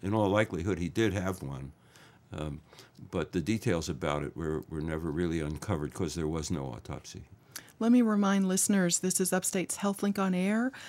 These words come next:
Speaker 2: I'm your host, Amber Smith, and I'm talking with Doctor Harold Smulyan, a professor emeritus in cardiology, who has authored several papers having to do with the history of medicine. And today,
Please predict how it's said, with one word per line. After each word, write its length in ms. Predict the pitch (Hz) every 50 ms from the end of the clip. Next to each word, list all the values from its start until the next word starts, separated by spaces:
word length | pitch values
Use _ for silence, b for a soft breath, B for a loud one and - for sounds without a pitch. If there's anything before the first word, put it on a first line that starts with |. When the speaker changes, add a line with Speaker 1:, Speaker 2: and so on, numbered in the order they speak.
| B B B
Speaker 2:
I'm 140 | 175 214 220
your 120 | 208 196
host, 280 | 170 202 190 185 - 165
Amber 240 | 185 208 214 214 202
Smith, 360 | - - - 240 - - -
and 80 | 202 185
I'm 140 | 170 180
talking 380 | - - 196 190 - - 180 175
with 140 | 170 175 -
Doctor 300 | 190 175 175 - 180 170
Harold 360 | - - 226 247 277 294 269
Smulyan, 580 | - - - 196 180 170 170 170 170 190 233 - B B B B B B
a 100 | 180 180
professor 560 | - - 185 - - 226 240 - - 294 285
emeritus 520 | 277 208 175 160 160 160 165 175 170 - 175
in 100 | 170 170
cardiology, 920 | - - 185 208 233 254 220 160 156 147 117 - - - 175 208 262 277 B B B B B B B B
who 120 | 196 202
has 120 | 202 190
authored 360 | 196 190 185 190 - 180 175 - - - - -
several 360 | - - - 294 349 - 220 175
papers 420 | - 170 - - - - - -
having 220 | 190 165 165 160
to 60 | 160 160
do 180 | 165 175 160
with 220 | 160 160 - - -
the 60 | 175
history 320 | 180 180 - - 180 165
of 100 | 147 147
medicine. 440 | 160 151 139 151 - - - 214 254
And 140 | 269 208 185
today, 520 | - 185 180 220 247 262 220 196 196 196